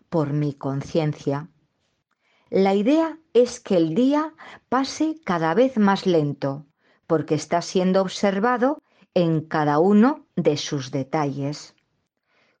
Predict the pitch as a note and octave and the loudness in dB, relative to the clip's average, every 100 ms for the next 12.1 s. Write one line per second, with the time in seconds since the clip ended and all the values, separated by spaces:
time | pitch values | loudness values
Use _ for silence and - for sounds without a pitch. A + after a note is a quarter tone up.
0 | _ - G3+ G3 - - A3 D#4 F4 _ | _ 2 2 2 -4 0 2 2 -2 _
1 | _ - E3 D3+ F#3 F3 C#3+ C3+ - - | _ -6 -2 0 2 2 -2 -6 -12 -20
2 | _ - F3 E3 - - F3 C4+ D4+ _ | _ -2 0 0 -6 -2 2 2 0 _
3 | _ - - F#3 D3+ C#3+ - F#3 E3 C#3 | _ -10 -2 0 0 -2 -4 -2 -2 -4
4 | C3 - - - - - F#3 F3 - - | -8 -14 -20 -20 -18 -2 0 0 -4 0
5 | B3+ D4 - _ _ _ - E3+ F3+ A3 | 2 2 -2 _ _ _ -4 0 4 4
6 | C#4 D#4+ E4 - _ - D#3+ B2+ E3 D#3 | 4 0 -2 -8 _ -12 -10 -2 2 2
7 | D#3 C#3+ C#3 C#3 - _ - - D#3 D#3+ | 2 0 -2 -8 -8 _ -16 -2 0 2
8 | C4 D4 - F3+ D3 - C3+ E3+ E3 F#3+ | 0 -4 -8 -6 -4 -6 -6 -4 -2 -4
9 | - _ D#3 D3 D3+ F3+ G#3+ A3+ A#3+ A#3 | -6 _ -4 -2 0 2 2 2 -2 -6
10 | - - - E3+ D3 D3+ F#3 - - G#3 | -14 -20 -6 -2 0 0 -2 -2 -6 -8
11 | _ - D3+ C#3 - C3+ C#3+ C#3 C#3 C3+ | _ -4 -2 -2 -4 -4 -2 -2 -4 -8